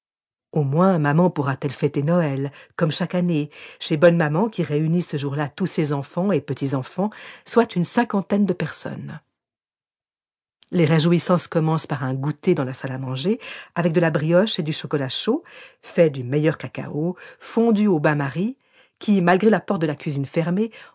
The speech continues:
embaume tout l'appartement. Une fois les enfants rassasiés, on ouvre à deux battants la porte du grand salon et c'est la ruée.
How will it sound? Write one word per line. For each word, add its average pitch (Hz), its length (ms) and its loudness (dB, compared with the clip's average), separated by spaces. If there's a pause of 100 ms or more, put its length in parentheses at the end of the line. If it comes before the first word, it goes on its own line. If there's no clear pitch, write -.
embaume 190 600 2
tout 247 220 -2
l'appartement. 175 560 -8 (1000)
Une 233 140 2
fois 233 240 4
les 151 200 2
enfants 143 240 -2
rassasiés, 135 680 -4 (480)
on 196 240 4
ouvre 185 320 2
à 127 80 -6
deux 196 200 6
battants 180 320 0
la 139 120 -2
porte 135 240 -8
du 151 60 -4
grand 131 180 -6
salon 156 380 -6 (320)
et 202 100 4
c'est 226 160 0
la 220 100 2
ruée. 143 520 -6